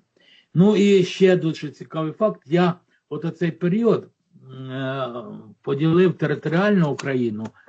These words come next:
на ті економічні регіони, які існували за радянських часів. Ну, зокрема,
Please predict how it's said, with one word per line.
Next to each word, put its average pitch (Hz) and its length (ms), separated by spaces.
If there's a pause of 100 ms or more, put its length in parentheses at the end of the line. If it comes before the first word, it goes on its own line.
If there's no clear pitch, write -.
(220)
на 156 340
ті 180 460
економічні 156 760
регіони, 156 680 (280)
які 147 280
існували 156 540
за 135 120
радянських 139 520
часів. 104 520 (320)
Ну, 151 260 (880)
зокрема, 135 560